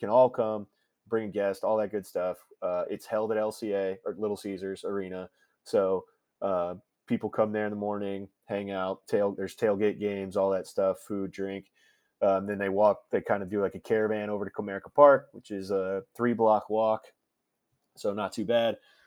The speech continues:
Um, and then there's a huge, huge, huge Grand Circus Park. I don't know how familiar you are with the area. Uh,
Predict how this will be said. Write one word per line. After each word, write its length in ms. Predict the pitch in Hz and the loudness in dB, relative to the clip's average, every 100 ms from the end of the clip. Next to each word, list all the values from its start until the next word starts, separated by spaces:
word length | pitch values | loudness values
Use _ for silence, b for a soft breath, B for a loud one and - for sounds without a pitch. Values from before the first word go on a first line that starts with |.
| b - | b 2
Um, 420 | 117 107 101 95 | 4 4 0 -4
and 120 | 80 | -6
then 80 | 107 | -6
there's 180 | 107 101 | -6 -2
a 80 | 92 | -4
huge, 800 | - - 143 127 117 98 - - | -4 -4 2 2 2 -2 -8 -2
huge, 300 | 123 107 - | -2 -2 -4
huge 320 | 110 104 95 | -6 -6 -6
Grand 260 | - 110 110 | -2 -2 0
Circus 280 | 113 107 - | -4 -4 -4
Park. 380 | 117 113 107 - _ _ _ | 2 4 2 -4 _ _ _
I 60 | 98 | -12
don't 80 | 87 | -8
know 100 | 98 | -6
how 140 | 104 | -6
familiar 400 | - 107 107 104 | -6 -6 -2 -2
you 120 | 104 | -2
are 120 | 101 101 | 0 -2
with 120 | - | -4
the 100 | 107 | -2
area. 340 | 113 110 107 - b b b | 0 0 -2 -6 b b b
Uh, 680 | 110 104 101 98 95 95 98 | 4 4 4 0 0 -2 -2